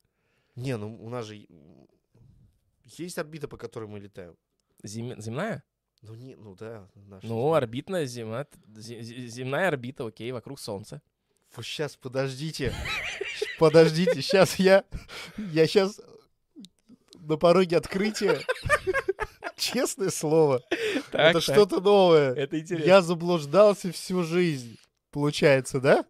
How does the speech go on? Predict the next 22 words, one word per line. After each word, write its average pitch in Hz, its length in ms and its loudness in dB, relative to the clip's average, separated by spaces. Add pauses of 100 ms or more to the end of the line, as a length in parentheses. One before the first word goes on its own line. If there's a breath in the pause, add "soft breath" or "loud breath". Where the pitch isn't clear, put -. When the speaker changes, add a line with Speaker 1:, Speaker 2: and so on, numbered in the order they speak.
(100)
Speaker 2:
Ты 156 100 -6
думал, 170 200 -4
что 165 140 -4
плоская 175 380 -4
Земля 120 280 -10
или 131 100 -12
что? - 200 -18 (260)
Speaker 1:
<laughs> 123 300 -4
Нет, 127 340 -4 (320)
точно 127 320 -6
нет. 113 260 -8 (1400 soft breath)
Вот 139 360 -8
мы 170 140 -8
летим 196 400 -10
по 180 160 -2
орбите, 170 400 -4
да? 165 240 -4 (300)
Speaker 2:
Так. 120 280 -14 (220)
Speaker 1:
Вот 117 140 -14
тут 170 220 -10 (160)
Солнце. - 280 -18 (340)
Speaker 2:
Да. 95 280 -14